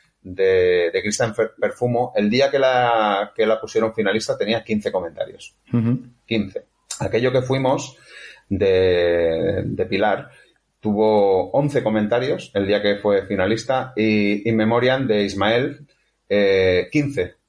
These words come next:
Speaker 1: Es decir, que son muy pocos por lo que, por lo que ves. ¿Sí?
Speaker 2: Sí, sí, vamos, mira, me, me, me voy acercando. Estoy ahí, estoy
Speaker 1: Sí.
Speaker 2: ahí. <laughs>
Speaker 1: Sí que hubo, sí que hubo alguna finalista,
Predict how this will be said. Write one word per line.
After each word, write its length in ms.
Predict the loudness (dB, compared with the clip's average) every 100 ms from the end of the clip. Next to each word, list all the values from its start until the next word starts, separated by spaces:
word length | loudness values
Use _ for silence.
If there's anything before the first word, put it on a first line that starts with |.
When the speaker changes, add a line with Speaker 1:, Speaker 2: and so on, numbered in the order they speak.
| _ -2
Speaker 1:
Es 80 | -2
decir, 260 | 0 -4
que 640 | 0 2 2 2 -2 -8 -16 _
son 200 | -6 -2
muy 120 | 0
pocos 300 | -2 -2 -4
por 180 | -4 -2
lo 120 | -2
que, 440 | 0 0 2 0 -2
por 100 | -2
lo 120 | -2 0
que 80 |
ves. 360 | -2 -2 -8 _ _
¿Sí? 160 | -4 -2
Speaker 2:
Sí, 80 | 0
sí, 120 | 0
vamos, 200 | -2 0
mira, 140 | 0 0
me, 100 | 0
me, 220 | -2 -2
me 120 | -2
voy 140 | 0 0
acercando. 600 | -2 -4 -4 -6 -10 -14 _ -6
Estoy 220 | -4 0 0
ahí, 140 | 0
estoy 180 | 0 0
Speaker 1:
Sí. 140 | 2
Speaker 2:
ahí. 180 | 2 -2 -2 -2 0
<laughs> 180 | -4 -2 -4 -6 -10 -20 _ _
Speaker 1:
Sí 220 | -4 0
que 80 | 2
hubo, 320 | 2 2 0
sí 180 | -6 -2
que 60 | 2
hubo 140 | 2
alguna 240 | 2 0 0
finalista, 840 | 0 2 0 0 0 0 -4 -10